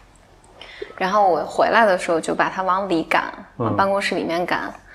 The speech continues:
Speaker 1: 然后他刚开始是敷衍我，往，往，假装往里走两步，然后后来发现我要把他给弄回去。
Speaker 2: 麻烦你来真的。
Speaker 1: 哇，就走到那个，就是快到我办公室的时候，他就非常有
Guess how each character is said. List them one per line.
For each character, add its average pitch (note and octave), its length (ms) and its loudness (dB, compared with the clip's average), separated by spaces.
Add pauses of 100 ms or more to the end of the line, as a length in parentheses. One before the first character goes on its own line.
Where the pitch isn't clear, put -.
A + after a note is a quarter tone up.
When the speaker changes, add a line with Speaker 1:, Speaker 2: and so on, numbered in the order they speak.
(280)
Speaker 1:
然 F3+ 120 0
后 F#3+ 60 2
他 G3+ 100 -4
刚 A3 160 0
开 G#3+ 120 -2
始 C#3+ 80 -6
是 F#3 100 -4
敷 - 220 0
衍 E3 200 4
我， D3 300 -2
往， C#3+ 220 -2
往， D3+ 260 -6
假 - 180 -6
装 E3+ 360 0
往 D#3 160 0
里 D#3+ 80 -6
走 D#3 180 -2
两 D#3+ 220 0
步， - 280 -6
然 F3 120 -10
后 F3 40 -8
后 F3 160 -2
来 E3+ 120 4
发 E3 160 2
现 E3+ 220 0
我 C#3+ 100 2
要 D#3 100 2
把 D3 140 -2
他 D#3 180 -2
给 - 240 -4
弄 G3 240 4
回 G#2 80 2
去。 G2+ 80 2
Speaker 2:
麻 A2+ 60 4
烦 G#2+ 120 4
你 F#2 40 2
来 G2 180 2
真 G#2 160 2
的。 F#2+ 160 -2
Speaker 1:
哇， A3 240 6
就 C4+ 220 4
走 A3+ 200 4
到 G3 200 4
那 G#3 100 0
个， D3+ 540 0
就 - 80 -4
是 D#3+ 100 2
快 - 180 2
到 G#3 120 4
我 - 100 0
办 F#3+ 180 -2
公 A3 140 -2
室 - 200 -6
的 D3+ 120 -6
时 - 100 -8
候， D#3 300 -4 (480)
他 G3 220 0
就 F#3+ 120 0
非 E3 220 2
常 G3+ 160 4
有 F3 100 6